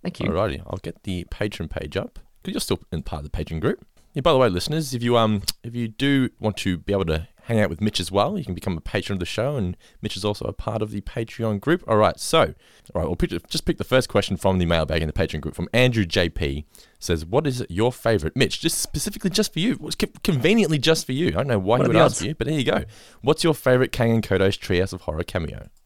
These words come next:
Speaker 1: Ooh, um, so cameo, so not an episode based around them.
Speaker 2: Oh, just go with it. Your favourite Kang and Kodos moment?
Speaker 1: It's pretty, um, the first one that's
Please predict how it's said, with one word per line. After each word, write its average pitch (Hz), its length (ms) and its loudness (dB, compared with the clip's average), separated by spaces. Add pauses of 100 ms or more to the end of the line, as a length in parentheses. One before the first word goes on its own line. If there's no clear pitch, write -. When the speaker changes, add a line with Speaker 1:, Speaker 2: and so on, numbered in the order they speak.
(420)
Speaker 1:
Ooh, 175 380 4 (240)
um, 294 460 -2 (1000)
so 127 180 6
cameo, 95 640 4
so - 160 2
not 104 200 6
an 117 80 4
episode 101 460 2
based - 320 0
around - 320 -2
them. 123 80 2
Speaker 2:
Oh, 123 140 -2 (200)
just 175 220 -4 (160)
go 64 140 -2
with 71 140 -2
it. - 60 -4 (140)
Your 127 120 2
favourite 151 400 4
Kang 95 180 2
and 80 80 0
Kodos 73 280 0
moment? 69 380 -4 (720)
Speaker 1:
It's - 120 -6
pretty, 202 380 4
um, 82 400 4 (1500)
the - 100 2
first 113 300 4
one 107 120 6
that's - 260 2